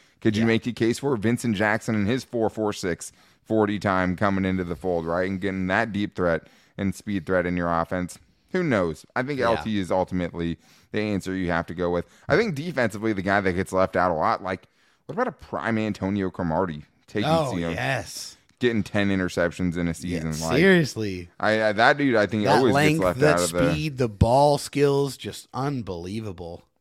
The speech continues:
Speaker 1: Prime Antonio Cromartie, it might not have lasted super long, but
Speaker 2: But it
Speaker 1: it was a
Speaker 2: was
Speaker 1: lot
Speaker 2: insane.
Speaker 1: of fun. Oh,
Speaker 2: Yeah.
Speaker 1: yeah, man. I mean, when that dude was peaking, like, you know, three interception game against Peyton Manning, that was a
Speaker 2: Uh,
Speaker 1: lot
Speaker 2: and,
Speaker 1: of fun to
Speaker 2: and
Speaker 1: watch.
Speaker 2: the, uh, the, just the,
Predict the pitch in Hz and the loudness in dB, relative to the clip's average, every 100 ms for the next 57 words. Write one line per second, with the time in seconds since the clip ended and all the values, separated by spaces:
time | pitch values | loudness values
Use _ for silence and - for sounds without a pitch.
0 | _ - 165 180 165 151 147 143 127 123 | _ 2 4 4 2 2 0 0 0 -2
1 | 110 110 95 87 107 151 143 110 76 69 | -2 0 0 -2 -2 0 2 2 2 0
2 | 107 - 113 - 143 143 151 151 143 143 | -2 -4 -14 -8 -6 -4 0 2 0 -2
3 | _ _ _ - 87 143 117 120 143 123 | _ _ _ -18 2 6 6 6 2 6
4 | 123 131 135 135 104 110 120 123 120 117 | 6 8 8 8 8 8 8 6 4 2
5 | 95 82 78 - - 113 117 92 87 87 | 2 0 -4 -6 0 6 6 6 4 2
6 | 80 78 78 80 85 90 101 110 117 113 | 0 -2 -2 -2 -2 0 0 2 0 0
7 | 101 - 110 98 90 87 82 80 - - | -2 -2 -6 -2 -2 0 -2 -4 -8 -6
8 | 90 80 78 - 120 120 107 95 101 90 | -4 -2 -4 -6 -2 0 0 0 -2 -4
9 | 95 90 87 87 82 - 85 78 80 80 | -4 -2 -2 -2 -4 -4 -4 -2 -4 -4
10 | 78 87 92 85 85 78 92 - 85 82 | -4 -2 -2 0 0 2 0 -2 -2 0
11 | - 180 180 202 160 156 151 160 - 120 | 2 2 2 0 0 -4 -4 -6 -4 -4
12 | 107 | -6